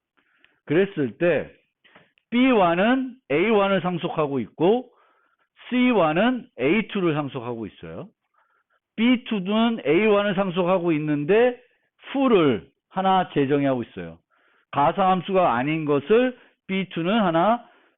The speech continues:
재정의하고 있습니다. 씨투는 에이투를 상속받는데 이 메소드 중에 하나를 재정의하고 있어요. 그러면 요 네 가지를 봅시다. 네 가지를. 그러면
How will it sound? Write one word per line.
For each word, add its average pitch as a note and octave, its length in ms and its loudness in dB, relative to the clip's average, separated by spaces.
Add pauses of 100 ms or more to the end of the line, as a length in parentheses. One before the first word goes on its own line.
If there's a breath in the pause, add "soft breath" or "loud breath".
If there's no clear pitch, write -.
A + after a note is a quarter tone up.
(120)
재정의하고 D3 560 0
있습니다. F2+ 520 -14 (640)
씨투는 G#3+ 680 0
에이투를 F#3 640 0
상속받는데 E3+ 1000 -2 (380 soft breath)
이 G3+ 200 0
메소드 E3 420 0
중에 F3 200 -4
하나를 F3 680 0 (380 soft breath)
재정의하고 D3+ 680 0
있어요. F2 400 -10 (880)
그러면 E3 720 2 (1300 soft breath)
요 G3+ 240 2
네 D#3+ 180 0
가지를 F#3+ 400 2
봅시다. A#2+ 540 -8
네 B2 160 -2
가지를. A#2+ 540 -2 (580 soft breath)
그러면 E3+ 580 0